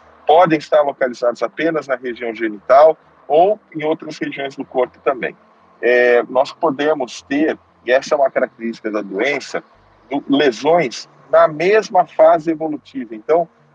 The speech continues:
diferente da catapora, por exemplo, onde você tem uma lesão que é uma bolinha de água, outra que tá vermelhinha e outra que virou uma casquinha,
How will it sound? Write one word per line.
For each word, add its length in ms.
diferente 540
da 100
catapora, 760
por 200
exemplo, 460
onde 120
você 260
tem 220
uma 140
lesão 360
que 80
é 40
uma 120
bolinha 380
de 220
água, 340
outra 300
que 40
tá 120
vermelhinha 560
e 100
outra 220
que 100
virou 220
uma 100
casquinha, 720